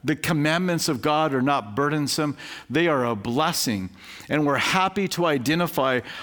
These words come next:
ourselves as the people of God. And when we are not walking in that love relationship, that's when the commandments of God become a burden.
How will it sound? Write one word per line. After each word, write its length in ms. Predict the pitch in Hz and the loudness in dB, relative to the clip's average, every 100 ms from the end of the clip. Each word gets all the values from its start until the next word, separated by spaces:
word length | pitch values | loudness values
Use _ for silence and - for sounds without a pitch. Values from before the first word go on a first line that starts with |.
| - | -2
ourselves 680 | 139 123 - 156 143 139 113 - | -2 0 0 2 2 0 -2 0
as 540 | 165 165 156 123 120 | 2 2 0 -4 -4
the 100 | 156 | -4
people 540 | - - 143 139 135 | -2 -2 0 2 0
of 180 | - 123 | 0 -2
God. 400 | 110 143 131 107 - - - - - | 2 2 2 0 -4 -14 -14 -14 -6
And 220 | 156 160 | 0 2
when 160 | 180 180 | 2 2
we 200 | 170 165 | 2 2
are 180 | - 170 | 2 2
not 420 | 180 233 226 - - - - | 2 2 0 -6 -20 -20 -6
walking 460 | 147 180 190 - 180 | 0 2 0 0 0
in 160 | 165 | 2
that 240 | 156 156 135 | 2 2 2
love 540 | 151 165 175 170 131 | 2 4 4 2 0
relationship, 880 | 135 143 165 175 - 151 120 135 123 | 0 2 2 2 2 0 0 2 2
that's 240 | 139 139 - | 2 0 0
when 100 | 131 | -2
the 60 | |
commandments 540 | 127 127 120 113 107 113 | -2 0 0 0 -2 -4
of 80 | |
God 240 | 101 110 98 | -2 0 0
become 280 | 110 113 107 | -4 -2 -2
a 60 | |
burden. 420 | 101 98 90 92 | 0 -4 -4 -6